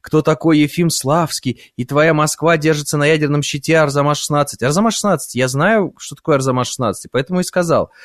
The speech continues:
Вы такой большой фанат Советского Союза, и поэтому вы назвались Арзамас шестнадцать. Ну, понимаете, в чем дело? Это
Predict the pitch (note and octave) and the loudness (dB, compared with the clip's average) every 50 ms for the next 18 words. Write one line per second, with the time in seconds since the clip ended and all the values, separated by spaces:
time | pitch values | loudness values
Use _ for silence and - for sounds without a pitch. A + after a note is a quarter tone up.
0 | - - _ _ - B2+ C3+ D#3+ D#3+ - D#3+ C#3 C#3 C#3 D3 - - C#3 B2 - | -20 -20 _ _ -4 -2 0 0 0 0 0 2 2 2 2 2 0 0 2 2
1 | C#3+ C#3+ D#3 C#3+ C3+ - _ - B2 - C3+ C3 C3+ C3 - - B2+ A#2+ - - | 2 2 2 2 0 -2 _ -8 -4 -2 0 0 0 -2 -2 -2 -2 -2 0 0
2 | B2+ B2+ C#3+ G3+ B3+ A#3 G3 D#3 B2 A2 A#2+ C3+ C#3+ C3+ B2+ A2 - A2 - A#2 | 2 2 2 2 2 2 2 2 4 4 4 4 4 4 2 2 0 0 0 2
3 | C3+ F3+ F#3 G3+ F#3 D3+ B2+ C#3 C#3+ C#3 A#2+ A#2 G#2+ A#2+ E3 - - B2+ A#2 A2+ | 2 2 2 2 0 2 2 2 0 0 2 0 0 0 0 0 0 -2 -2 0
4 | A2 A2 C#3 D#3 - - D3+ - - C#3 B2 G#2+ - - - _ _ - - - | 0 0 0 -2 -2 -6 -6 -4 -2 -2 -2 -2 -4 -10 -16 _ _ -20 -20 -20
5 | - - - - - - _ C#3+ D#3+ G3+ A3+ A3 G3+ G3+ G#3 G3 G3+ - G#3 A#3 | -18 -18 -18 -18 -20 -8 _ 2 4 4 4 4 2 0 -2 -4 -4 -2 0 2
6 | C4 C4+ C4 B3+ - - G#3 - - G3+ G3 F#3 F#3 F3+ D3 A#2 G2 F2 E2 G2 | 2 4 2 2 2 0 -2 0 0 0 2 4 4 4 4 4 2 0 -2 -8
7 | - _ _ _ _ _ _ _ _ _ _ _ _ _ _ _ _ - - - | -16 _ _ _ _ _ _ _ _ _ _ _ _ _ _ _ _ -20 -10 -4
8 | - E3 - F#3+ F3+ | -4 -2 0 0 -2